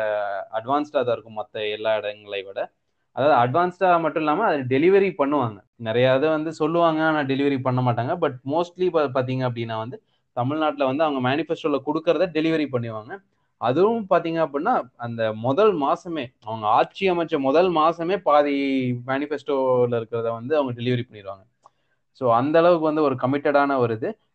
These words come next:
அத்-, அதையவே நீங்க பாத்தீங்க அப்படின்னா அதுவே வந்து ரொம்ப மத்த கட்சிகளை விட advan-, இன்னும் அட்வான்ஸ்டா வந்து கொண்டு போனாங்க. சோஷியல் வே-, ஃப்ரண்ட்ல,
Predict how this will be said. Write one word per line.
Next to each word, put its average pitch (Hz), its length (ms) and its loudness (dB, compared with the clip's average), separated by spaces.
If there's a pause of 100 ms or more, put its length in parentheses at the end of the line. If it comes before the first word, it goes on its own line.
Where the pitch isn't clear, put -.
(120)
அத்-, 117 300 0 (140)
அதையவே 175 500 2
நீங்க 190 220 -2
பாத்தீங்க 147 380 0
அப்படின்னா 147 320 -2
அதுவே 143 460 0
வந்து 151 240 -2
ரொம்ப 135 300 -2 (640)
மத்த 117 280 -6
கட்சிகளை 131 440 0
விட 143 360 0
advan-, 113 340 -4
இன்னும் 160 260 0
அட்வான்ஸ்டா 139 580 -2
வந்து 127 220 -4
கொண்டு 117 260 -8
போனாங்க. 104 340 -12
சோஷியல் 120 520 -8
வே-, 104 420 -4 (240)
ஃப்ரண்ட்ல, 104 480 -6